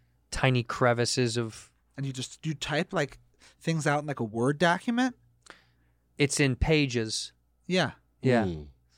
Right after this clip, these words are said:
Speaker 1: But, but I don't type it out. It reads like Sanskrit. It wouldn't make sense to you.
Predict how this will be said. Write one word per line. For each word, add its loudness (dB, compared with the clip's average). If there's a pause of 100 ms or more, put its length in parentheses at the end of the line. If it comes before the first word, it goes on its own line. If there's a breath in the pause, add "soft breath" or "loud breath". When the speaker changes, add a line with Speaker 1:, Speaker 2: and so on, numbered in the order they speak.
(140)
Speaker 1:
But, 8
but 8
I 8
don't 2
type 2
it 4
out. 4 (220)
It 8
reads 4
like 4
Sanskrit. 0 (280)
It 2
wouldn't 6
make 4
sense 2
to -8
you. -10